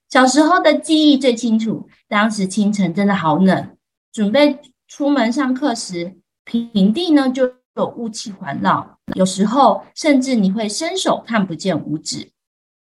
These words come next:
现在长大之后，就再也没有这样的场景了，也只是二十五年的时间变化，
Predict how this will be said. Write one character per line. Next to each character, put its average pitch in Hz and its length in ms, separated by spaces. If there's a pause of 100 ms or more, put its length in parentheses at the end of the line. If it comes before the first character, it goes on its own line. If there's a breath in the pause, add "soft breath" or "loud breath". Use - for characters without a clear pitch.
(140)
现 226 240
在 202 140
长 151 240
大 190 160
之 190 240
后， 226 300 (260 loud breath)
就 320 100
再 320 280
也 220 180
没 180 220
有 285 160
这 220 140
样 208 120
的 175 100
场 160 320
景 156 220
了， - 320 (480)
也 190 180
只 185 160
是 - 240
二 - 160
十 226 220
五 196 160
年 156 240
的 160 140
时 160 200
间 180 300
变 165 220
化， 170 400